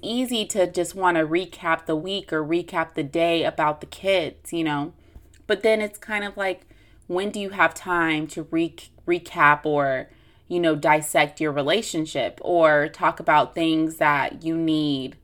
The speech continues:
within your relationship? So she was telling me that that was, like, a hard conversation that they had to have, which was, you know, mommy and daddy time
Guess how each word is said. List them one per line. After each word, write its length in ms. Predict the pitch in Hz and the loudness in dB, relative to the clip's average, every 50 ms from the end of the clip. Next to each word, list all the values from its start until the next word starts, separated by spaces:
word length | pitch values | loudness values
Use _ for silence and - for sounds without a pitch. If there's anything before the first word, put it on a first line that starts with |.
| _ _ _ _ - _ _ _ _ _ _ - _ | _ _ _ _ -20 _ _ _ _ _ _ -20 _
within 300 | - 180 180 180 185 175 | 0 0 2 2 2 2
your 120 | 165 156 143 | 2 2 2
relationship? 880 | 139 139 127 127 143 185 196 - - 151 - 143 - - - - - - _ _ - _ _ - - _ _ | 0 -2 -2 -2 -2 -2 -4 -6 -10 -10 -10 -10 -10 -10 -10 -12 -12 -16 _ _ -20 _ _ -20 -20 _ _
So 180 | - - - 233 | -6 2 2 2
she 160 | 226 - 302 | 4 4 2
was 140 | 277 277 277 | 2 2 0
telling 260 | - 320 285 277 269 | 2 2 2 2 2
me 60 | 262 262 | 0 4
that 280 | 247 226 214 214 214 | 4 6 6 4 4
that 180 | - 185 185 202 | 4 4 6 6
was, 140 | 220 220 220 | 4 2 2
like, 140 | 220 196 190 | 2 0 0
a 60 | 180 | 0
hard 260 | 185 202 180 185 180 | 4 6 6 6 4
conversation 600 | - - 175 170 175 170 - 165 170 165 - 180 | 0 -6 -4 -4 -4 -4 -4 -4 -4 -4 -6 -4
that 140 | 180 170 170 | -4 -2 -2
they 100 | 165 165 | -4 -8
had 260 | 165 165 170 160 160 | -6 -4 -4 -4 -4
to 80 | - 160 | -6 -10
have, 520 | 160 - 147 147 143 143 147 160 190 - | -6 -2 -2 0 2 2 2 0 -2 -6
which 360 | - 170 175 170 - - - - - _ _ _ | -4 -4 -4 -4 -6 -14 -20 -20 -20 _ _ _
was, 440 | - 165 160 156 151 147 143 - - | 0 2 4 4 2 0 -4 -6 -8
you 100 | 170 165 | -6 -4
know, 280 | 156 147 135 135 160 - - - _ _ _ _ _ _ _ | -2 -4 -4 -6 -10 -16 -20 -20 _ _ _ _ _ _ _
mommy 460 | - 170 165 160 170 175 175 175 175 165 | -2 0 4 4 4 4 2 0 0 0
and 160 | 165 165 147 | -2 -2 -2
daddy 360 | 160 156 151 156 156 170 190 | 2 4 4 4 4 2 -2
time 720 | - - - 196 196 202 202 208 214 226 240 254 247 - | -8 -10 -6 -2 -2 0 0 -2 -4 -4 -6 -8 -8 -10